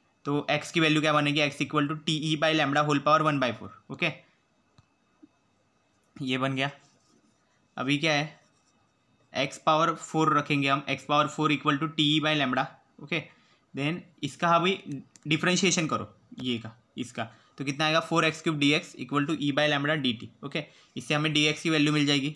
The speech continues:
डी एक्स equal to E by four lambda one by x cube D T। ओके, इसको फिर क्या करना है हमें, यहाँ पे जो कुछ, अ, एक्स क्यूब है वहाँ पे पुट कर दो,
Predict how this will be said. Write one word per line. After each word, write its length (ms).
डी 120
एक्स 160
equal 320
to 80
E 180
by 160
four 180
lambda 320
one 220
by 160
x 180
cube 160
D 140
T। 100
ओके, 200
इसको 320
फिर 120
क्या 160
करना 200
है 60
हमें, 220
यहाँ 400
पे 120
जो 120
कुछ, 160
अ, 100
एक्स 200
क्यूब 200
है 120
वहाँ 200
पे 120
पुट 220
कर 160
दो, 80